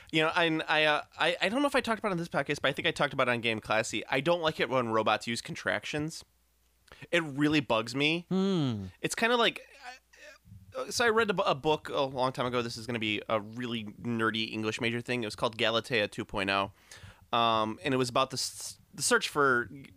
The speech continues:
Speaker 1: creating artificial intelligence. And, uh, one, this guy who spends his entire life trying to create this artificial intelligence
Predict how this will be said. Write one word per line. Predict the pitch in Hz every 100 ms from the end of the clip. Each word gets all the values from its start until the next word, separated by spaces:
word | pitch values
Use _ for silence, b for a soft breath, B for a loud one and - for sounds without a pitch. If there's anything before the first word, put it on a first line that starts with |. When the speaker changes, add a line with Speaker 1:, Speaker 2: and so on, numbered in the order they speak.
| -
Speaker 1:
creating | - 156 139
artificial | 123 120 127 - 107
intelligence. | 113 185 170 131 110 - B B B B -
And, | 135 127 123
uh, | 117 110 107 101 - _ _ _ _ - _ _
one, | - 156 165 170
this | 139
guy | 131 165 156
who | 139
spends | 123 - 139 131
his | 123
entire | 120 151 110
life | 113
trying | - 113
to |
create | - 170
this | 143
artificial | 135 127 135 110
intelligence | 110 151 143 120 113